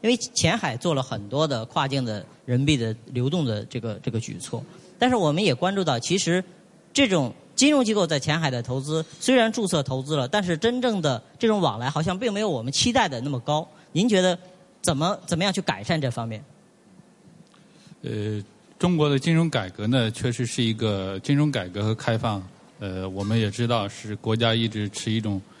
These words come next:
Speaker 2: 审慎和可控的这种原则，那么在推进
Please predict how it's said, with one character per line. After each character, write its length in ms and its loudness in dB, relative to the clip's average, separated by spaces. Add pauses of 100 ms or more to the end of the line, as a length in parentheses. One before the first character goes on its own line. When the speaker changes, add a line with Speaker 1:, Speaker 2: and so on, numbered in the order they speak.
(320)
Speaker 2:
审 260 -2
慎 180 -2
和 140 -2
可 200 -10
控 280 -4
的 160 -4 (140)
这 160 -2
种 160 0
原 240 -2
则， 200 -6 (380)
那 80 -8
么 140 -2
在 180 0
推 240 -2
进 340 -4